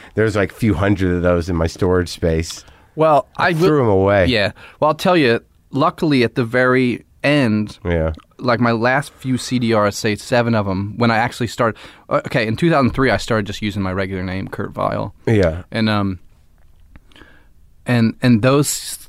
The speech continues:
Speaker 2: I have, like, a good handful of maybe seven different non-albums, let's
Speaker 1: Yeah.
Speaker 2: call 'em, but they're, they're pretty cool because I would go to Kinko's and get the nice hard paper and,
Speaker 1: Yeah.
Speaker 2: and,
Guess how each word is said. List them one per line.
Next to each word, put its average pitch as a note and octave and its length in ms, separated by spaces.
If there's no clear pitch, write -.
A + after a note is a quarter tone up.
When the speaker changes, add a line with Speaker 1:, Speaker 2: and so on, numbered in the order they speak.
Speaker 2:
I C3+ 100
have, C#3 180
like, B2 160
a A#2 80
good D3 240
handful B2+ 520
of F#2+ 100
maybe G2+ 200
seven G#2+ 520
different G#2 440
non-albums, G#2 840
let's G#2+ 120
Speaker 1:
Yeah. G2 80
Speaker 2:
call G#2+ 100
'em, G#2 80
but G#2 160
they're, A#2 240
they're C3+ 120
pretty D#3 240
cool C#3+ 280
because A#2 240
I A2+ 40
would A2 120
go B2+ 100
to A2+ 80
Kinko's A2 580
and G2 120
get A2 160
the G#2 80
nice G#2+ 340
hard A2 300
paper G#2+ 440
and, G#2 180
Speaker 1:
Yeah. G#2 240
Speaker 2:
and, D#2+ 80